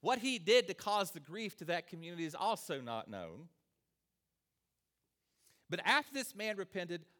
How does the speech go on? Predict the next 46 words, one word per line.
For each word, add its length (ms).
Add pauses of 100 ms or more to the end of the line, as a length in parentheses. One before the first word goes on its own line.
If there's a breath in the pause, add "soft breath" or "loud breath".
(120)
Paul 380
urged 320
the 60
church, 420
back 200
in 80
verse 240
eight, 80
he 60
said, 260
"Reaffirm 520
your 120
love 320
for 120
him." 300 (320 soft breath)
And 100
then 160
Paul 260
notes 240
in 100
verse 340
nine, 340 (260 soft breath)
"And 180
their 200
love 420
and 120
devotion 520
to 60
him 220
would 120
be 140
affirmed 380
by 120
their 180
being 260
obedient 600
to 60
Paul's 420
directive." 480
So 140
he 160
encourages 480
the 80
church, 360 (320 soft breath)
"Stand 560
in, 360